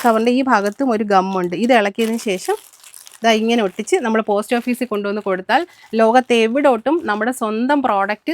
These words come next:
നമുക്ക് സെയിൽ ചെയ്യാനായിട്ട് പറ്റും. അതല്ല ഇനി ഷ-, ഷോപ്പുകളിലൊക്കെ ആണെങ്കിൽ ദാ ഇതുപോലെ പാക്ക് ചെയ്ത് ഷോപ്പുകളിൽ കൊണ്ടുവന്ന് കാണിച്ചാൽ നമുക്ക് ഓർഡറുകൾ കിട്ടും. അതുകൊണ്ട്, ഏഹ്, ഒരു ഈ പുതിയ ഒരു സംരംഭം നൈറ്റി ബിസിനസ് തുടങ്ങാനുള്ള ഇതുപോലെ A to Z കാര്യങ്ങൾ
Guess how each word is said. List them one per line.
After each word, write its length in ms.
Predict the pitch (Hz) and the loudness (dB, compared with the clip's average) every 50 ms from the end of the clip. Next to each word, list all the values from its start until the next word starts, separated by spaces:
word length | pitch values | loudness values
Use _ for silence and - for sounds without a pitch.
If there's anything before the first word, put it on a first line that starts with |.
| 311 233 | -4 -4
നമുക്ക് 240 | 202 202 202 - 240 - | -6 -6 -6 -8 -6 -4
സെയിൽ 240 | - 214 202 202 214 | -2 -2 -2 -2 -2
ചെയ്യാനായിട്ട് 420 | 220 214 202 196 190 190 190 - 254 - | -2 -2 -2 -2 -2 -2 -2 -2 -4 -4
പറ്റും. 280 | 185 160 - - 131 - _ _ _ _ _ _ _ _ _ _ - - 233 | -4 -6 -8 -12 -18 -18 _ _ _ _ _ _ _ _ _ _ -4 0 2
അതല്ല 260 | 240 247 233 233 254 285 262 | 4 6 6 6 6 4 4
ഇനി 100 | 269 285 - | 4 2 2
ഷ-, 180 | - 220 220 226 - | 0 0 0 0 2
ഷോപ്പുകളിലൊക്കെ 600 | 269 247 247 254 - 285 269 262 262 240 233 240 226 | 4 4 4 4 6 6 6 6 4 2 -2 -2 -4
ആണെങ്കിൽ 200 | 226 247 269 240 | -4 -2 -2 -2
ദാ 60 | 233 220 214 | -2 -2 -2
ഇതുപോലെ 320 | 233 220 226 226 233 226 - 220 | 0 0 2 2 2 2 2 0
പാക്ക് 200 | 208 208 - - | 0 0 0 -2
ചെയ്ത് 140 | 220 214 277 311 - | -2 0 0 0 0
ഷോപ്പുകളിൽ 360 | 240 214 202 - 226 233 226 208 214 | 0 -2 0 0 0 0 0 0 -2
കൊണ്ടുവന്ന് 260 | 214 208 208 214 202 - | -2 -2 -4 -4 -6 -6
കാണിച്ചാൽ 340 | 202 190 196 202 - 285 262 220 | -4 -6 -4 -4 -4 -4 -4 -6
നമുക്ക് 240 | 202 208 - 330 392 - - _ - 190 202 | -6 -6 -6 -6 -6 -6 -10 _ -2 2 4
ഓർഡറുകൾ 400 | 202 202 202 214 208 196 196 190 175 - | 4 4 2 0 -2 -2 -2 -4 -4 -8
കിട്ടും. 240 | 156 - - 135 - _ _ _ _ _ _ _ _ _ _ _ - - 233 | -12 -14 -16 -20 -20 _ _ _ _ _ _ _ _ _ _ _ -2 2 4
അതുകൊണ്ട്, 340 | 247 262 240 226 233 302 427 - - - - _ _ - 196 | 4 4 4 4 2 2 0 0 -2 -8 -14 _ _ -6 -2
ഏഹ്, 160 | 202 202 202 208 220 | 0 2 2 4 4
ഒരു 160 | 240 302 339 - - _ _ - - _ - 226 | 4 2 2 0 -2 _ _ -20 -20 _ -2 0
ഈ 20 | 240 247 240 233 233 208 - 226 202 208 - _ 233 | 2 4 4 4 2 0 0 -2 -6 -6 -4 _ 0
പുതിയ 240 | 247 254 269 311 294 247 | 0 2 4 4 4 2
ഒരു 100 | 247 262 - | 2 0 -2
സംരംഭം 380 | 247 214 208 208 220 226 226 220 214 | -4 -4 -2 -2 -4 -4 -2 -2 -2
നൈറ്റി 240 | 208 214 226 - 277 254 240 | -2 -4 -4 -4 -4 -4 -4
ബിസിനസ് 400 | 240 - 240 233 233 - - 254 240 240 | -6 -6 -6 -6 -6 -6 -8 -6 -2 0
തുടങ്ങാനുള്ള 560 | 220 202 202 202 214 220 220 214 208 226 277 285 - 190 208 | 0 0 0 0 -2 -4 -4 -2 -2 -2 -2 -2 -2 -4 -2
ഇതുപോലെ 380 | 208 226 233 220 220 247 262 247 226 226 240 | -2 -2 0 2 0 0 0 0 0 0 0
A 20 | 262 311 339 - - | 0 0 0 0 0
to 80 | 359 311 262 240 - | 0 0 0 -2 -4
Z 200 | 247 220 220 240 - 214 | -4 -4 -4 -4 -2 -2
കാര്യങ്ങൾ 420 | 196 185 185 190 190 196 196 208 | -2 -2 -2 -4 -6 -6 -6 -4